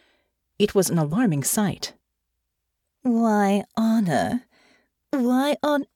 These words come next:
earth would I do that when we are both on the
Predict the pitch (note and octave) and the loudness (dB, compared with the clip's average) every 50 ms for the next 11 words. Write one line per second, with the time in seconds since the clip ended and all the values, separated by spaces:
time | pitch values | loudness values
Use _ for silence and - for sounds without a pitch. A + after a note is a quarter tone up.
0 | _ _ D#4 D#4 D#4+ D#4+ C#4+ B3+ - - - E3+ E3 D#3 D3+ D3+ D3 C#3+ C#3+ - | _ _ -2 0 2 2 2 0 -2 -2 -2 0 0 0 0 -2 -2 -2 -4 -4
1 | E3 D3+ D3+ D#3 F3+ G#3 G3 D3+ C#3+ C#3+ G#3+ G#3+ - - - - - - - - | -4 -4 -4 -4 -2 -2 -2 -4 -4 -6 -6 -6 -6 -10 -12 -20 -20 -20 -20 -20
2 | _ _ _ _ - A3 A#3+ A#3+ A#3 A3+ A#3+ D4+ E4+ F#4 F4+ F4 C4 A#3+ C#4 D4 | _ _ _ _ -2 0 2 4 4 2 2 0 0 0 0 0 2 2 2 2
3 | F4+ G#4+ G#4 - G3+ E3+ D#3 E3 F#3+ | 2 0 0 2 0 2 2 2 2